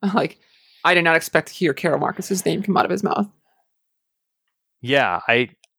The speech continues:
Speaker 2: I, I'm not surprised that this Kirk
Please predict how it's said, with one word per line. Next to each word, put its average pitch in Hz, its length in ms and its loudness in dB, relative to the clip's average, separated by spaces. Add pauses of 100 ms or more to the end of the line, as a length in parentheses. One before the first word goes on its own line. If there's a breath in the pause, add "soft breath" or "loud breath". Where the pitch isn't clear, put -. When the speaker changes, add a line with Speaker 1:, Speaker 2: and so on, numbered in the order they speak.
(220)
Speaker 2:
I, 127 200 4 (240)
I'm 151 140 2
not 180 160 2
surprised 135 580 2
that 110 320 4 (840)
this 110 520 0
Kirk - 520 0